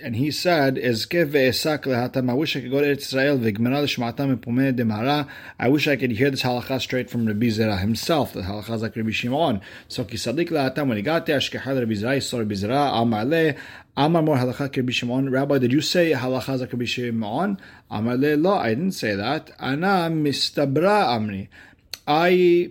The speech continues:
it made sense to me that that's the halacha, but I never heard this from my rabbis. Midekatane b'matnitin, because it says in the Mishnah, the one that we just saw on the top of Kaf Vav Amud Aleph, Rabbi Shimon Omer, Kol she'en monikom be'od yom en ze min hamuchan.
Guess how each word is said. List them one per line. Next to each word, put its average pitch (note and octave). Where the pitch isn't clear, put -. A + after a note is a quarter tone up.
it D3+
made G3
sense F#3
to C#3+
me B2+
that A2+
that's A#2
the A#2+
halacha, A2+
but A2+
I C3
never D#3+
heard D3+
this C#3
from C3+
my A#2
rabbis. G2
Midekatane C3
b'matnitin, B2
because A#2+
it G2
says D3+
in D3
the B2
Mishnah, C#3
the A#2+
one B2
that B2
we A#2
just A2+
saw B2
on A2+
the G#2
top A#2
of G2
Kaf G#2
Vav G#2+
Amud A2+
Aleph, G2+
Rabbi B2
Shimon D#3+
Omer, C#3
Kol E3
she'en C#3+
monikom B2+
be'od A#2
yom C#3+
en C3+
ze B2+
min B2+
hamuchan. G#2+